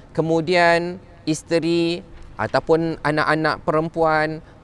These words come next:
ataupun jemaah-jemaah wanita akan berada pada saf yang ketiga, yang belakang.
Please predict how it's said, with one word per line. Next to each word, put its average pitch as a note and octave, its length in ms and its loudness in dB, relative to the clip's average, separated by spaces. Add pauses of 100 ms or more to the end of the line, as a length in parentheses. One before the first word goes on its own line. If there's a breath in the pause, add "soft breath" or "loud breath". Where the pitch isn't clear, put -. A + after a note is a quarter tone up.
(160)
ataupun E3 480 2
jemaah-jemaah D#3+ 640 0
wanita D#3 560 2
akan D#3 400 -2
berada D3 400 0
pada C3+ 240 -2
saf - 400 -14
yang C#3 240 0
ketiga, C3 560 0
yang C#3 480 -2
belakang. A2 560 -4